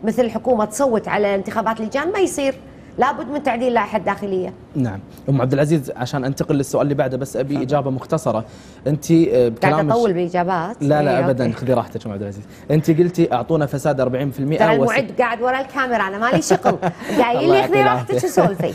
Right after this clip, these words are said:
Speaker 2: <laughs> اخذي راحتك، أنا بعد أقول لك أم عبد العزيز. أنت قلتي: "أعطونا فساد أربعين في المية وإنجاز ستين بالمية."
Speaker 1: إيه.
Speaker 2: الآن بس بإيجاز، كم النسبة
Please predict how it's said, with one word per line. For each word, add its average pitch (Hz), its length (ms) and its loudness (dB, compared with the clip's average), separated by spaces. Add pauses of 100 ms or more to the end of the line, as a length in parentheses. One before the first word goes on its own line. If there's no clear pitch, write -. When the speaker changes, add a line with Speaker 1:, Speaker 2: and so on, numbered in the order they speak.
Speaker 2:
<laughs> 196 100 -6
اخذي 151 260 2
راحتك، 156 400 -2
أنا 156 160 -2
بعد 127 260 0
أقول 117 180 0
لك 104 120 -6
أم 113 60 -2
عبد 107 140 0
العزيز. 120 400 0 (380)
أنت 165 180 4
قلتي: 180 220 2
"أعطونا 170 240 2
فساد 170 320 2
أربعين 151 340 0
في 165 80 -6
المية 165 180 0
وإنجاز 151 340 -2
ستين 143 240 -6
بالمية." 113 340 -4
Speaker 1:
إيه. 208 200 2
Speaker 2:
الآن 175 340 0
بس 165 160 -4
بإيجاز، 135 520 0 (480)
كم 220 200 2
النسبة 175 400 0